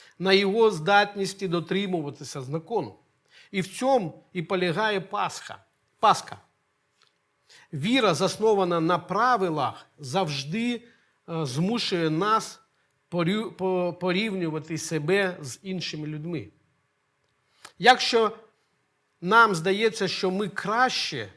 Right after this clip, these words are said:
ми починаємо дивитися на оточення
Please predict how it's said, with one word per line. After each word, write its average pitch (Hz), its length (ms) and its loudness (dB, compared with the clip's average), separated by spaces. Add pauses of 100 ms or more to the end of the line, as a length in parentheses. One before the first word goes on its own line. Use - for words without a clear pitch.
(640)
ми 226 380 0
починаємо 190 840 0 (640)
дивитися 180 680 -2
на 165 180 0
оточення 170 880 -4